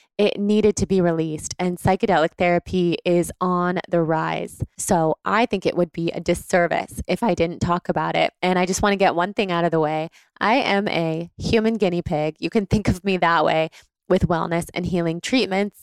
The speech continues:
I like to do them and then report back to this reality via the podcast, my blog, my Instagram, and share with you guys what the experiences are that I saw and felt and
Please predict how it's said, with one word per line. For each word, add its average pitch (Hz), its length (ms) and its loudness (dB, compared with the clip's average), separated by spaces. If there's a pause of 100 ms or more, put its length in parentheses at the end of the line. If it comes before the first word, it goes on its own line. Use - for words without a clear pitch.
(120)
I 170 320 0
like 165 260 -2
to 185 100 -4
do 208 200 4
them 180 300 0
and 170 180 -2
then 165 140 -2
report 170 460 0
back 175 420 -4 (400)
to 311 160 4
this 269 240 0
reality 170 640 -2
via 196 240 2
the 196 80 0
podcast, 180 800 0
my 185 180 0
blog, 160 420 0
my 180 200 -2
Instagram, 170 680 -4 (360)
and 202 140 -2
share 233 280 2
with 247 140 2
you 262 140 4
guys 180 300 0
what 180 160 2
the 185 80 0
experiences 185 720 -2
are 170 200 2
that 170 140 0
I 175 160 2
saw 165 560 0
and 180 220 -4
felt - 520 -4
and 165 320 -2